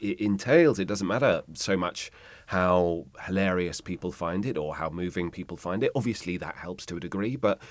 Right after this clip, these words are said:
I mean, it's just about getting started. And by getting started, l-, just like with those analytics, that will tell you, first of all, whether or not you can do it consistently. 'Cause if you can't, that's absolutely fine. Focus on other things that you can do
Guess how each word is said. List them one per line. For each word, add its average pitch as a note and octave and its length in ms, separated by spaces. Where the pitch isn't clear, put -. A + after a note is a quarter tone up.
I G#2 80
mean, G#2+ 120
it's A#2 100
just - 180
about G2+ 200
getting F#2+ 220
started. B2 500
And E2+ 280
by G#2 140
getting A2 300
started, C3 520
l-, F#2+ 220
just G2+ 220
like G#2 140
with G2 120
those G2 220
analytics, G2+ 640
that D#3+ 180
will C#3 120
tell - 280
you, D2+ 360
first D#3 220
of B2 100
all, G#2 80
whether G2 240
or G2 40
not E2+ 140
you F2+ 120
can E2+ 300
do - 180
it F#2+ 260
consistently. D#2+ 800
'Cause G#2 160
if A#2+ 140
you - 60
can't, F#2 400
that's A#2 240
absolutely F#2+ 420
fine. E2+ 320
Focus B2+ 380
on G2+ 120
other F2+ 200
things E2 240
that C#2 100
you D2 100
can A2+ 300
do C#2+ 340